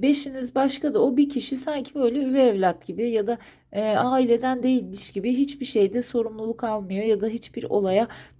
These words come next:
e, katılmıyor. Masaya katılmıyor. İşte bu kişi kimse, bu uzak duran, bu altıncı kişi bundan aslında durup durup o, o ana kadar yapmadığı bir kısmet son anda gelecek. Yani bu kişi,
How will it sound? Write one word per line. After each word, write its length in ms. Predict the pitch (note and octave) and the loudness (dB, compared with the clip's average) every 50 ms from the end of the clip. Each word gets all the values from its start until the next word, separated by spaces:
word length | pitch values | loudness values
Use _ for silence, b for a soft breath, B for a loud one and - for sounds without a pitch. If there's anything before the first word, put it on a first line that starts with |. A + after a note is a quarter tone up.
| - | -6
e, 280 | - G#3 G#3+ G3+ G3 G3+ | -2 0 2 2 2 2
katılmıyor. 560 | - B3 B3 - C#4 B3 A3 F#3 E3 C3+ - - - - - _ _ _ _ _ _ _ _ _ _ _ _ - - | 2 0 0 2 0 -2 -2 -2 -6 -6 -6 -8 -12 -20 -20 _ _ _ _ _ _ _ _ _ _ _ _ -16 -6
Masaya 440 | A3 A3 B3 B3 - G#3+ A3 A#3+ | -2 -2 -2 0 2 0 0 0
katılmıyor. 500 | A#3 A#3+ A3+ A3+ A#3+ G#3+ G3 F3 D3+ - B2+ B B B B B B | 0 -4 -4 -4 -4 -6 -6 -6 -8 -10 -10 B B B B B B
İşte 220 | - - C4+ A3+ B3 | -6 -4 -4 0 0
bu 120 | C#4+ C#4 | -2 0
kişi 340 | - C#4+ C4+ C4 - D4 C#4 | 2 2 2 2 2 -4 -4
kimse, 520 | - D4 C#4+ D4 - - A#3 G#3 G#3 G3+ | -4 -6 -8 -8 -4 -2 0 0 0 -2
bu 60 | G#3+ | -4
uzak 460 | - - - - - A3+ A3+ A3 - - | -8 -8 -8 -4 -2 -4 -4 -4 -6 -4
duran, 340 | G#3 G3 G3 G3+ G3+ G3+ | 0 0 2 0 0 -2
bu 60 | G#3 - | -2 0
altıncı 580 | - G#3+ A3 G#3 - - A3 G#3 G3+ A#3 A3+ | 0 0 0 -2 -4 -10 -10 -8 -8 -8 -10
kişi 360 | - - - - - F#3+ G3+ G3+ B B B B B B - | -10 -12 -10 -4 -4 -4 -4 -4 B B B B B B -4
bundan 460 | B3 D4 D4+ C#4+ C4+ B3+ B3+ C4 C4+ - | -4 -2 0 4 4 4 4 4 0 -4
aslında 680 | - - B3 A#3+ - - B3+ A#3 A3+ A3 A#3 A3+ G3 G3+ | -4 -4 -4 -4 -6 -10 -8 -4 0 0 0 0 -2 -2
durup 360 | B3 C4+ C#4+ C#4 C#4+ - - | 0 0 0 0 0 -4 -6
durup 300 | B3+ A#3+ B3 A3 - - - | -4 -4 -4 -4 -6 -8 -8
o, 220 | - G#3+ A#3+ B3 | 0 2 2 2
o 240 | - - - - A3+ | 2 0 -2 -2 -2
ana 300 | A#3 A#3 A#3+ A#3 B3+ B3 | 0 0 -2 -2 -4 -6
kadar 340 | - - G3+ F#3+ G3 F#3+ G3 | -4 -4 -2 -2 0 -2 -2
yapmadığı 640 | G3+ A3+ A#3+ B3 - - D3+ G3+ D#3 E3+ F#3+ G#3+ G#3+ | -2 -2 -4 -4 -4 -4 -4 -2 0 0 -2 -2 -2
bir 200 | A#3 G3+ G3 - | -2 -6 -6 -8
kısmet 460 | - G3+ G3 - - E3+ D#3 D3 B2+ | -12 -12 -12 -10 -6 -6 -6 -6 -6
son 260 | - - C4+ C#4+ D4+ | -8 -8 -6 -4 -2
anda 300 | - A#3 G#3+ F#3 D#3 D#3+ | -2 -2 -2 4 4 2
gelecek. 460 | E3+ F3+ F3+ E3 E3+ - F3+ F#3 - | 4 2 -2 -4 -4 -4 -6 -6 -4
Yani 200 | - G#3+ A3 G#3+ | -4 -6 -4 -2
bu 100 | C#4 C#4 | -2 -4
kişi, 340 | C#4+ - B3+ - - B3 B3+ | -2 -2 -4 -2 -2 -4 -4